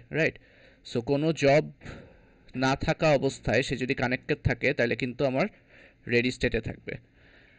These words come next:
But let's say এটা কোনো প্রিভিয়াস প্রিন্টিংয়ের জন্য,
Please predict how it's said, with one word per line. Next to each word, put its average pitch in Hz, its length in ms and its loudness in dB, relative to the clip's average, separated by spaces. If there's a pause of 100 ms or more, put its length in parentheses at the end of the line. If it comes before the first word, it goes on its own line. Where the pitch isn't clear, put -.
(600)
But 131 160 2
let's 135 360 2
say 156 140 8 (1400)
এটা 139 220 2
কোনো 147 200 0
প্রিভিয়াস 151 640 4
প্রিন্টিংয়ের 139 520 2
জন্য, 135 380 0